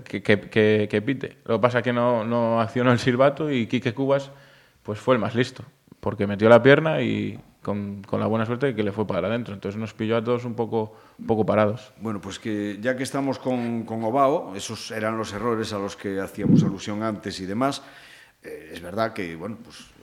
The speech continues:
Speaker 2: se falla en portería, también se falla en ataque, porque se han tenido ocasiones, Kevin, sobre todo al comienzo de la segunda parte, para desequilibrar el partido, ¿no?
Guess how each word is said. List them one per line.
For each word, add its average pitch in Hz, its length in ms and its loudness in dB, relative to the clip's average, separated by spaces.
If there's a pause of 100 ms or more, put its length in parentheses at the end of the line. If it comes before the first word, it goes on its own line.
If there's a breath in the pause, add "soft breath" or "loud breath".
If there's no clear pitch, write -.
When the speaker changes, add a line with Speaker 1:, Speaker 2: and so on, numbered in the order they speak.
Speaker 2:
se - 180 -16
falla 98 220 -10
en 107 100 -6
portería, 113 460 -4
también 107 260 -6
se 98 100 -8
falla 98 240 -8
en 107 80 -6
ataque, 110 320 -6
porque 113 300 -10
se - 120 -12
han 95 120 -10
tenido 107 300 -4
ocasiones, 104 500 -10
Kevin, 110 300 -6
sobre 92 260 -10
todo 110 180 -8
al 107 120 -6
comienzo 110 340 -8
de 104 40 -10
la 104 60 -10
segunda 107 320 -10
parte, 113 380 -8 (340 loud breath)
para 92 160 -4
desequilibrar 85 560 -8
el 92 80 -8
partido, 82 460 -12
¿no? 95 160 -16